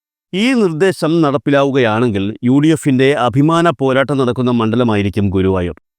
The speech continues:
തിരുവനന്തപുരം ജില്ലയിലെ വട്ടിയൂർക്കാവ് നിയമസഭാ മണ്ഡലത്തിൽ സ്ഥിരമായി മത്സരിച്ചുകൊണ്ടിരിക്കുന്ന കെ മുരളീധരൻ ഇത്തവണ ഗുരുവായൂർ മണ്ഡലത്തിലേക്ക് മാറിയേക്കും എന്ന ഒരു പ്രചരണം ശക്തിപ്പെട്ടിട്ടുണ്ട്.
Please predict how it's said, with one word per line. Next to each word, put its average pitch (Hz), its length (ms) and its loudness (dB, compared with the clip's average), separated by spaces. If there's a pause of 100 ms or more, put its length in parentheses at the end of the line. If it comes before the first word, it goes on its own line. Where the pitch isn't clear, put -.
(1120)
തിരുവനന്തപുരം 208 580 0
ജില്ലയിലെ 180 340 4
വട്ടിയൂർക്കാവ് 165 640 0
നിയമസഭാ 147 540 0
മണ്ഡലത്തിൽ 135 520 -2
സ്ഥിരമായി 135 520 0
മത്സരിച്ചുകൊണ്ടിരിക്കുന്ന 123 1080 0
കെ 113 200 -4
മുരളീധരൻ 107 600 -2 (180)
ഇത്തവണ 151 380 -2
ഗുരുവായൂർ 143 540 0
മണ്ഡലത്തിലേക്ക് 127 760 0
മാറിയേക്കും 120 720 2 (100)
എന്ന 123 200 2
ഒരു 107 200 0
പ്രചരണം 110 460 -2 (200)
ശക്തിപ്പെട്ടിട്ടുണ്ട്. 87 720 -6